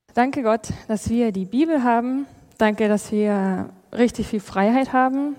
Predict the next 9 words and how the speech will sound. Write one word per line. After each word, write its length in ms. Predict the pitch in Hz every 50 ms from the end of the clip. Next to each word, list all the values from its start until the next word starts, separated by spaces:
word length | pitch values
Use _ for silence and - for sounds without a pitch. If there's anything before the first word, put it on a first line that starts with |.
| -
Danke, 240 | - 220 196 190 208
dass 220 | 196 196 185 -
wir 200 | 208 202 196 190 196 - - - - -
diesen 140 | - 202 202
Gottesdienst 420 | 196 233 240 - - 269 247 226 -
hier 100 | 247 226
feiern 320 | - 233 233 240 240 233
dürfen. 460 | 226 240 240 233 - 240 240 247 247
Und 420 | 247 - - 208 196 196 196 -